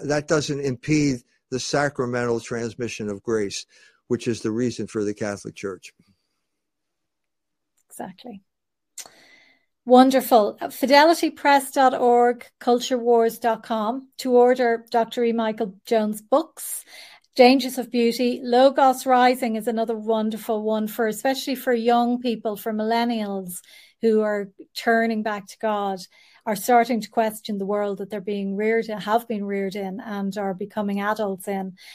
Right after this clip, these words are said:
Speaker 2: And then The Jewish Revolutionary Spirit, to understand our controllers and how we can make it end. So thank you so much again, Mike, for joining me. I let you go 'cause I know you have a busy week ahead.
Speaker 1: Yes.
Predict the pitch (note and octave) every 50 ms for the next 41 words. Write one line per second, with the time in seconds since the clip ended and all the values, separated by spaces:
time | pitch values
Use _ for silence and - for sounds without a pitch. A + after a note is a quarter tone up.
0 | - - - - B3 A#3+ B3 C4 C4 B3+ B3+ - - C4+ C4 C4+ C4+ C4 - C4
1 | B3+ A#3 B3 B3 A#3+ B3 A#3+ - - B3+ B3 B3 B3 - - D#4 E4 C4+ G#3 F#3
2 | - - A#3+ A3+ A3 A3 A#3 A3+ - - A#3+ A3+ A3 A3 G#3+ G#3 G#3+ G#3 - -
3 | _ _ _ _ _ _ _ _ _ _ _ _ _ - B3 A3+ A3 - A#3+ A3
4 | G#3+ - B3 B3 C4 C4+ C4 A#3 G3 F#3 F#3 F3 - - - - _ _ _ _
5 | _ - - - - G#3+ G#3 G3+ G3+ G3+ G3 G3+ G3+ - - - A3 G#3 G#3 G#3
6 | G3+ G3+ A3+ A3+ G#3 - A3 G#3+ G#3 G3+ G3+ G#3+ G#3+ G#3+ G#3+ G#3+ G#3 G3+ F#3+ F#3+
7 | - G#3+ G#3 G#3+ - B3+ A#3+ A#3 A#3 A#3 - A#3 G#3 - - B3 A#3+ A#3 A#3 A3+
8 | A3 A3 - G3+ - A3+ G#3+ G#3+ G#3+ G#3+ G#3 G3+ G3+ G3+ - - A3 - A3+ G#3+
9 | A3 A3+ A3+ A3+ A3 G#3 G3+ G#3 G#3+ G#3+ - A#3 A3 G#3 A3 A3+ A3+ - - G3+
10 | A#3+ A3+ A3 A3 - - A#3 A3 A3+ A3+ A#3 A#3 A3 A3+ A3 G#3+ A3+ G#3+ G#3+ A3+
11 | G#3+ G#3 A3 C4 D4 - _ - _ _ _ - A3 G#3 - B3+ C4+ E4 F#4 -
12 | - - - _ _ _ _ _ _ _ _ _ _ - - - D#3 D3 B2 -
13 | -